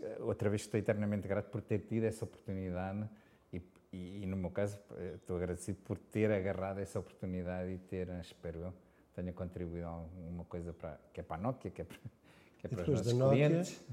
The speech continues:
Speaker 1: <laughs>
Speaker 2: da Nokia passas para o Comitê Olímpico?
Speaker 1: Sim, em dois mil e dez, hum, em dois mil e dez decidi, hum, juntar-me ao Comitê Olímpico, eh, na altura, eh, na, isto, eh,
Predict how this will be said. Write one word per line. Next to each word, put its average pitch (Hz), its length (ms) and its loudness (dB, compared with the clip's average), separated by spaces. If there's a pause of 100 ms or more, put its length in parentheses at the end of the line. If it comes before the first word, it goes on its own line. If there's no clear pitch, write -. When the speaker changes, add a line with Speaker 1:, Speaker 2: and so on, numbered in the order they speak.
Speaker 1:
<laughs> - 260 -6
Speaker 2:
da 127 120 4
Nokia 139 360 6
passas 151 720 2
para 135 300 4 (180)
o 120 80 0
Comitê 131 340 4
Olímpico? 143 540 4 (160)
Speaker 1:
Sim, 160 380 4
em 117 100 8
dois 123 240 8
mil 156 180 10
e 147 140 8
dez, 120 680 8 (440)
hum, 104 500 2
em 113 140 4
dois 120 160 8
mil 131 160 8
e 127 100 6
dez 120 260 6
decidi, 110 840 4
hum, 98 260 2 (380)
juntar-me 101 600 2
ao 95 60 -2
Comitê 107 280 2
Olímpico, 110 800 2 (500)
eh, 98 200 2
na 101 100 2
altura, 113 680 6
eh, 101 500 -2 (360)
na, 107 220 2 (200)
isto, - 440 -2
eh, - 160 -12